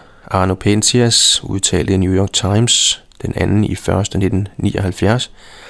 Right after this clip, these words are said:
"Kort sagt leder astronomien os derfor til en engangsbegivenhed,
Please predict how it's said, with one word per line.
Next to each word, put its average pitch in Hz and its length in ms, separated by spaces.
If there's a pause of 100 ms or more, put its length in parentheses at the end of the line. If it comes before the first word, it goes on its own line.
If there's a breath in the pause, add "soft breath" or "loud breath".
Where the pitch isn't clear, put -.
(1000 loud breath)
"Kort 131 260
sagt 139 380
leder 110 260
astronomien 104 500
os 101 140
derfor 71 320
til 87 220
en 95 100 (180)
engangsbegivenhed, 113 960